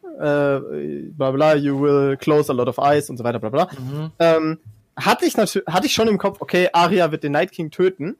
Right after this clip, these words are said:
Speaker 1: aber ich hat's an einer anderen Stelle. Ich hab ehrlich gesagt, als, äh, er seinen Maßrest gemacht hat, ehrlich gesagt gedacht, dass sie ihm einfach irgendwie von hinten so einen Obsidianpfeil in den Nacken jagt. Und als dann dieser Höhepunkt sich langsam aufbaute mit der Musik und man ja auch irgendwie bei Jon schon bemerkt hat, okay, er hat einfach keinen Bock mehr, er stellt sich jetzt einfach vor den Drachen und sagt, „Komm“,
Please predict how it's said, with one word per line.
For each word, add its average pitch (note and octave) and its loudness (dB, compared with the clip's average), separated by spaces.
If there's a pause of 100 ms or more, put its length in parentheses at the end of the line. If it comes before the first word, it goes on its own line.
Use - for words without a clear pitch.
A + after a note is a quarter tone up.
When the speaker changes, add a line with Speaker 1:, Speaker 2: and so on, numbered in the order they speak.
(240)
Speaker 1:
aber D#3 0
ich - -4
hat's A#3+ 0
an F#3 2
einer E3+ 2
anderen F#3+ 2
Stelle. F3+ 0
Ich C3 -2
hab D3+ 0
ehrlich G3+ 2
gesagt, G3+ -2
als, E3 0
äh, D#3+ 2
er D#3+ 4
seinen D#3 4
Maßrest D3+ 0
gemacht C3+ -4
hat, D#3 -4
ehrlich E3+ 0
gesagt F#3 0
gedacht, E3+ -2
dass - 0
sie F3 -4
ihm F3 2
einfach D#3+ 0
irgendwie D#3+ -2
von E3 0
hinten E3+ 0 (240)
so D#3 -4
einen D#3 2
Obsidianpfeil C#3+ 2 (260)
in E3 -2
den C#3+ 0
Nacken D#3+ -2
jagt. C3 0 (540)
Und E3 2
als E3 2
dann F#3+ 2
dieser D#3 2
Höhepunkt A#3 2
sich - -10
langsam D#3 0
aufbaute G3+ 2
mit F3 0
der F3 4
Musik D#3+ 0
und F3 0
man E3 4
ja D3+ 4
auch D#3 0
irgendwie D#3+ 0
bei C#3+ 2
Jon D#3 2
schon G3 0
bemerkt E3+ 2
hat, D3+ -8
okay, A#2+ -4
er C3+ 4
hat C3+ 0
einfach B2+ -6
keinen C3+ -10
Bock C3+ -6
mehr, A#2 -4
er A#2+ 4
stellt C3+ -2
sich - -8
jetzt D3+ -6
einfach C#3 -6
vor - -12
den C#3 -4
Drachen D3 -2
und C#3 -6
sagt, C3+ -4
„Komm“, D#3 -4